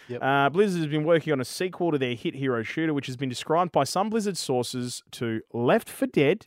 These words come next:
Speaker 2: with a heavy P V E element. The next Overwatch game might also be called something different, but whatever it is, the current expectation is that it, along with the future of Diablo, will be the tentpole announcements at BlizzCon,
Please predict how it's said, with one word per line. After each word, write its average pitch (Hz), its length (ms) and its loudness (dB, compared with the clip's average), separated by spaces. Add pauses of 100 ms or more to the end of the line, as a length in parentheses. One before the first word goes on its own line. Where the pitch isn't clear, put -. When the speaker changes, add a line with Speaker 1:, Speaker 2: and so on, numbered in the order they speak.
(300)
Speaker 2:
with 135 160 4
a 127 60 2
heavy 165 280 0
P 165 320 -4
V 139 400 0
E 196 220 -4
element. 120 320 -2 (500)
The 139 60 2
next 196 220 0
Overwatch 165 360 8
game 151 280 4
might 180 260 4
also 185 220 2
be 135 100 0
called 262 320 0
something 95 380 -2
different, - 400 -12
but 147 120 2
whatever 185 320 4
it 156 60 4
is, 151 220 0
the 131 120 -8
current 190 320 2
expectation 120 640 -4
is 104 120 -8
that 113 240 -4 (100)
it, 190 260 -8 (280)
along 165 260 2
with 226 60 2
the 214 80 2
future 127 320 -2
of 95 60 -6
Diablo, 147 500 2 (260)
will 120 100 -6
be 120 120 0
the 110 100 -4
tentpole 165 720 0
announcements 123 600 -4
at 113 280 -8
BlizzCon, 143 680 -4